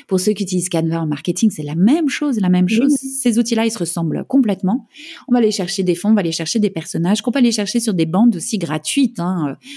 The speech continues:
Speaker 1: euh, du moment qu'on cite tout le monde ou des images. Et on va donner, euh, on va donner du fond. Donc ça, c'est assez génial parce que Geniali permet maintenant d'intégrer des voix off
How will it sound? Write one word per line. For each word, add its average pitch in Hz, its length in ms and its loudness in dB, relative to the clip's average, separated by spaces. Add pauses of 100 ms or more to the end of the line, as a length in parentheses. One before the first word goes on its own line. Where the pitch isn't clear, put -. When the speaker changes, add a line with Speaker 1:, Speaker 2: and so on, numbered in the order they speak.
(180)
Speaker 1:
euh, 156 60 -12
du 151 100 -14
moment 156 220 -2
qu'on 156 140 -10
cite 151 440 -4
tout - 140 -14
le 151 80 -6
monde 220 220 2
ou 165 40 -12
des 151 240 -10
images. 175 400 -2 (840)
Et 240 80 4
on 208 60 0
va 190 140 -2
donner, 165 400 -4
euh, 139 140 -8
on 160 80 -2
va 170 120 -2
donner 170 240 -4
du 160 120 -8
fond. - 140 -18 (640)
Donc 214 100 4
ça, 294 140 -2
c'est 294 80 -4
assez 233 220 0
génial 196 340 2
parce 175 180 -4
que - 80 -4
Geniali 175 380 2
permet 170 260 -4
maintenant 160 280 -4
d'intégrer 160 420 -6
des 156 100 -2
voix 156 200 -2
off 160 160 -8